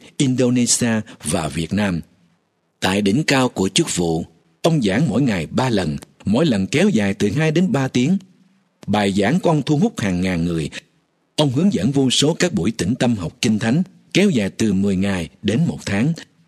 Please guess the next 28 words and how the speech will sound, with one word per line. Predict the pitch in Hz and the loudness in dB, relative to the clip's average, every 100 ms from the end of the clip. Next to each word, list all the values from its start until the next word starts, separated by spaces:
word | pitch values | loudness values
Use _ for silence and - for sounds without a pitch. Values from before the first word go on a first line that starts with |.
| _ _ _ - | _ _ _ -2
Năm | 156 180 | 0 0
một | 98 | 0
nghìn | 104 87 | 0 0
chín | 78 175 190 | 2 2 2
trăm | 135 | 2
ba | 123 | 2
mươi | 120 113 | 2 2
sáu, | - 123 180 - - | 2 2 0 -2 -6
ông | - 151 | 0 0
giảng | 98 92 165 | 2 0 2
xuyên | - 127 | 2 2
suốt | 123 208 - | 2 0 0
Kinh | 117 | 0
Thánh | 110 139 196 | 2 0 2
trong | 143 123 | 0 0
vòng | 98 76 | 0 -2
một | 78 - | -4 -4
tháng | - 151 185 - | -2 0 -2 -4
cho | - 180 | 0 2
hai | 160 165 160 | 2 2 2
ngàn | 107 87 | 0 -2
thính | 73 156 | -2 0
giả | 135 85 107 | 0 -2 -2
từ | - 85 | -2 -4
khắp | - - | -2 0
nước | 147 185 - | 0 -2 0
Trung | 123 | 0
Hoa | 120 117 | 2 0